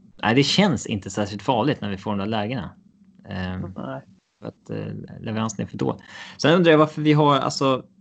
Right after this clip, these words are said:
Speaker 1: nästan alla inläggsfrisparkar ute på plan söker vi Une Larsson på bort,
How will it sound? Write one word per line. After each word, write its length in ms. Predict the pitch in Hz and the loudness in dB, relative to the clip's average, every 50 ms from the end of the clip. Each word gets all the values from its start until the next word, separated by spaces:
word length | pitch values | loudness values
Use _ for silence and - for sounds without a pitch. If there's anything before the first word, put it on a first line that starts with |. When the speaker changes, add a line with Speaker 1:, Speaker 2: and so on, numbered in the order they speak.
| _ _ _ - - | _ _ _ -6 -4
Speaker 1:
nästan 240 | 147 143 - 165 - | -4 -2 -2 -2 2
alla 400 | - 196 170 139 143 175 214 - | 4 4 4 4 4 2 2 0
inläggsfrisparkar 1160 | 196 147 117 110 117 110 - - 127 110 - - 170 160 139 143 - 92 85 87 - - - _ _ _ _ _ _ _ _ _ - | 0 -2 -2 -2 -2 -4 -4 -6 -8 -6 -2 0 0 0 0 -2 -4 -6 -6 -6 -8 -12 -20 _ _ _ _ _ _ _ _ _ -14
ute 300 | 120 98 95 - 104 98 | -14 -14 -12 -12 -12 -10
på 420 | - 107 101 95 95 95 90 - - | -6 -4 -2 -2 -2 -2 -4 -6 -10
plan 420 | - - 143 104 90 92 110 - - _ _ - _ _ _ _ _ _ _ _ _ _ _ _ _ _ _ - | -6 -2 -2 -2 -2 -4 -6 -10 -14 _ _ -20 _ _ _ _ _ _ _ _ _ _ _ _ _ _ _ -10
söker 520 | - - - 117 107 98 95 - - 110 | -6 -4 -2 0 0 -2 -4 -2 -4 -2
vi 400 | 98 98 95 92 92 92 85 - _ _ _ _ _ _ _ _ _ _ _ _ _ - - _ _ _ _ _ - | 0 0 0 0 0 -2 -4 -8 _ _ _ _ _ _ _ _ _ _ _ _ _ -20 -20 _ _ _ _ _ -6
Une 240 | 127 117 113 113 107 | -4 -2 0 0 0
Larsson 440 | 107 123 170 160 - - - 110 95 | 0 0 0 0 -2 -2 -4 -4 -2
på 120 | - 110 | -2 -4
bort, 240 | 98 - 180 - | -2 -2 -4 -4